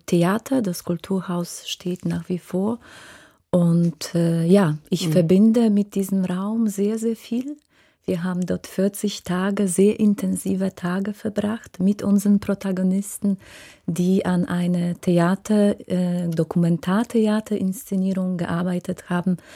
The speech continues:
Speaker 1: die wir für unseren Film initiiert haben.
Speaker 2: Das wollte ich Sie grad fragen. Das Theaterstück, also der Film, um das auch den Hörerinnen und Hörern mitzugeben, also,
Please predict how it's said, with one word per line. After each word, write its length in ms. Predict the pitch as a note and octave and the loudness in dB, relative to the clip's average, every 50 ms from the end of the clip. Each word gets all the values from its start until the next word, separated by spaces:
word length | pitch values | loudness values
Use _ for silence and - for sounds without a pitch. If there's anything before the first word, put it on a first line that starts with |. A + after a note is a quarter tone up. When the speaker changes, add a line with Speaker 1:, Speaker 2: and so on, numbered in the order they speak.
| - - - - - _ - | -20 -20 -20 -20 -14 _ 0
Speaker 1:
die 160 | F3+ F#3 E3 | 2 2 4
wir 140 | F#3 G#3 A#3+ - | 6 6 4 4
für 200 | - A#3 A3 - | 4 2 2 4
unseren 380 | G3+ G#3+ G3+ G3+ G3 G3 F#3 | 4 2 4 4 4 2 2
Film 360 | - - - G3 G3 G3+ G#3+ A3 | 0 -2 0 2 4 4 4 4
initiiert 840 | - G3 G3 G3 - - - - E3+ F3+ F3+ F#3 F#3+ F#3+ - - - | 4 2 0 0 -2 -4 -10 -8 -4 -2 -2 -2 -2 -4 -8 -10 -12
haben. 260 | D3+ D3+ D#3 D3 - | -10 -8 -8 -8 -4
Speaker 2:
Das 200 | - G3 F#3+ - | -4 -4 -4 -4
wollte 200 | A#3+ B3 A#3+ C4 | -4 -4 -4 -4
ich 80 | G#3+ - | -6 -6
Sie 100 | A#3 G#3+ | -6 -8
grad 180 | - - A3 | -8 -8 -10
fragen. 480 | - - - - E3+ D#3 D#3 D3+ D#3 D#3 | -10 -10 -6 -4 -2 -2 -2 -2 -2 -2
Das 160 | E3 E3+ - | -2 -4 -4
Theaterstück, 760 | - - - - G#3 B3 - D4 C4+ B3 - - - B3+ - | -6 -8 -6 -4 -4 -4 -4 -4 -4 -2 -2 -2 -4 -4 -2
also 240 | - F3 E3+ D#3+ D#3+ - - - | 0 0 2 0 0 -2 -2 -2
der 120 | F3+ E3+ | -2 -2
Film, 460 | - - - G#3 A3+ B3 D4+ E4 D#4+ | -2 0 2 4 4 4 4 2 2
um 160 | - F#3+ F#3+ | 2 2 2
das 200 | F3+ E3+ - - | 2 0 -2 -2
auch 160 | - E3 C#3+ - | -4 -6 -6 -4
den 200 | F3 E3 D#3+ D#3+ | -4 -2 -2 0
Hörerinnen 400 | D#3+ F#3 G3 G3+ F#3 F#3 F3+ F3 | 0 0 0 0 0 0 -2 -2
und 120 | E3 E3 | -2 -2
Hörern 340 | D#3 G3+ G#3+ A3 A3 G#3+ G#3 | -2 -2 -2 0 0 0 0
mitzugeben, 540 | G#3 G#3+ - - G3+ G#3 G3+ - F#3+ G3 - - | -2 -2 -4 -4 -4 -4 -2 -4 -4 -6 -4 -4
also, 180 | - D#3 E3+ | -2 -2 -2